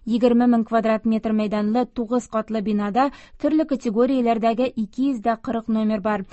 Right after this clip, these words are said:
Кунакханә комплексына аэропорт һәм Казан Экспо күргәзмә үзәге бинасыннан җылу бирү юлы үткәрелгән. Кунакханәдә конференц зал, ресторан, спорт залы һәм спа комплекс җиһазландырылган.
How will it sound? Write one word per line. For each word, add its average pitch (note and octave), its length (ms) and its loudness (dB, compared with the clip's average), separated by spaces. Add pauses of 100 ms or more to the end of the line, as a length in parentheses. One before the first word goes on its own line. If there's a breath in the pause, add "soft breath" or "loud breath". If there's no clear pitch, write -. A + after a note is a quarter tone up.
(220 loud breath)
Кунакханә A3+ 540 0
комплексына D4 720 -2
аэропорт G#3 720 -2
һәм C4+ 240 0
Казан B3 400 0
Экспо - 400 -6
күргәзмә A3+ 560 0
үзәге A3 320 -2
бинасыннан G#3+ 640 -2 (240 loud breath)
җылу B3+ 320 0
бирү G#3+ 320 -2
юлы G#3 240 -2
үткәрелгән. G3+ 720 -2 (500 loud breath)
Кунакханәдә C#4 640 2
конференц A3 720 -2
зал, C4+ 240 2
ресторан, A3+ 640 -2
спорт A#3 320 -4
залы A#3+ 240 4
һәм A3 240 0
спа A3 280 -4
комплекс G#3+ 440 -4
җиһазландырылган. C4+ 920 0